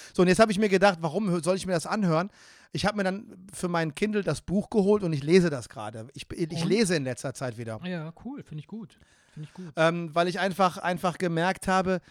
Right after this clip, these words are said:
Speaker 1: ich lese sowieso in meiner Freizeit extrem viel,
Speaker 2: Ja.
Speaker 1: aber ich bin dann nur auf Spiegel Online,
Speaker 2: Ja.
Speaker 1: Zeit Online,
Speaker 2: Ja, ja, ja.
Speaker 1: Süddeutsche und keine
Speaker 2: Ja,
Speaker 1: Ahnung
Speaker 2: so ein
Speaker 1: und
Speaker 2: Quatsch,
Speaker 1: lese
Speaker 2: ja.
Speaker 1: diese ganzen Nachrichtenportale
Speaker 2: Mhm.
Speaker 1: durch.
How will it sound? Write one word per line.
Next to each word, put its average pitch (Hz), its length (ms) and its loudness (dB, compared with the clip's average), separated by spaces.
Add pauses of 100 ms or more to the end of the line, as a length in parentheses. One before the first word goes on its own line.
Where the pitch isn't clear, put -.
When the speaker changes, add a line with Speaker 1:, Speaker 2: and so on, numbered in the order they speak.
(120)
Speaker 1:
ich 143 160 -2
lese 214 220 4
sowieso 190 480 2 (180)
in 156 140 -4
meiner 156 260 2
Freizeit 143 560 -4
extrem 151 460 -4
viel, 147 260 -6
Speaker 2:
Ja. 143 60 -2
Speaker 1:
aber 143 160 -2
ich 147 100 -6
bin 175 100 -2
dann 170 160 0
nur 202 180 2
auf 175 120 4
Spiegel 220 320 -6
Online, 190 480 0
Speaker 2:
Ja. - 40 -10
Speaker 1:
Zeit 185 280 2
Online, 160 640 -2
Speaker 2:
Ja, 156 80 -6
ja, 156 100 -8
ja. 117 200 -12 (460)
Speaker 1:
Süddeutsche 170 600 0
und 160 160 2
keine 170 220 2
Speaker 2:
Ja, 160 80 0
Speaker 1:
Ahnung 180 200 2
Speaker 2:
so 175 60 2
ein 160 60 0
Speaker 1:
und 123 40 -10
Speaker 2:
Quatsch, 151 100 -2
Speaker 1:
lese 175 160 2
Speaker 2:
ja. 175 60 -4
Speaker 1:
diese 160 180 -2
ganzen 180 340 -2
Nachrichtenportale 185 840 2
Speaker 2:
Mhm. - 20 -2
Speaker 1:
durch. 175 140 2